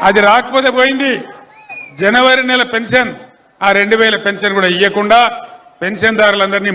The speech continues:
మోసం చేసినారు. ఈ విధంగా అన్ని రకాల వాళ్ళు ఇచ్చిన వాగ్దానాలు భంగం చేయడమే కాకుండా బీఆర్ఎస్ ప్రభుత్వం ఉన్నప్పుడు చేసిన సంక్షేమ పథకాల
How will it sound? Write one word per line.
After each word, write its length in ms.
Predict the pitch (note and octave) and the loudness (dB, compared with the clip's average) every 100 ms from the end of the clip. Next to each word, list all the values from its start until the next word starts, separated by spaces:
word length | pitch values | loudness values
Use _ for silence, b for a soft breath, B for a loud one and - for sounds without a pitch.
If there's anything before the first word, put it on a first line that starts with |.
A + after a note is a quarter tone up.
| E3 | -2
మోసం 300 | G3 G3 F3+ | -2 -2 -2
చేసినారు. 400 | E3+ E3+ D#3 - - - - _ _ - - | -4 -2 -4 -4 -16 -20 -20 _ _ -14 0
ఈ 160 | F#3+ F#3 | 2 4
విధంగా 360 | F#3 A3+ A3 G#3 D#3+ - - - _ _ - | 4 4 4 2 0 -6 -20 -20 _ _ -12
అన్ని 360 | F#3+ A#3 C4 B3+ | -6 0 2 4
రకాల 560 | A#3 A3+ B3 B3 A3+ - - - - _ _ - | 2 2 0 2 0 -4 -16 -20 -20 _ _ -2
వాళ్ళు 280 | F3 A3 G#3+ | 2 2 0
ఇచ్చిన 300 | - A#3+ A#3+ | -4 -2 0
వాగ్దానాలు 680 | G#3+ G#3+ G3+ A3 A3 G#3+ G3+ | 2 2 2 0 2 2 0
భంగం 320 | F#3+ G#3 G#3+ | -2 0 0
చేయడమే 340 | G#3 G3+ G3 F#3 | 2 2 0 0
కాకుండా 540 | F#3 F3 F3 F3 E3 G#3 - - - - _ _ _ _ _ _ _ | 2 2 0 0 2 2 0 -12 -20 -20 _ _ _ _ _ _ _
బీఆర్ఎస్ 540 | D3+ G#3+ B3 B3+ B3 | 2 4 4 2 -4
ప్రభుత్వం 380 | A3+ A#3 A#3 A3+ | -6 -6 -4 -4
ఉన్నప్పుడు 260 | A3+ A3 A3 | -4 -4 0
చేసిన 460 | G#3 G#3+ G#3+ G3 - - - _ - | -2 0 0 0 -2 -14 -20 _ -2
సంక్షేమ 480 | F#3 G#3+ G#3+ A#3+ | -2 0 0 2
పథకాల 440 | A3+ G#3+ G#3 G#3 | 2 0 2 2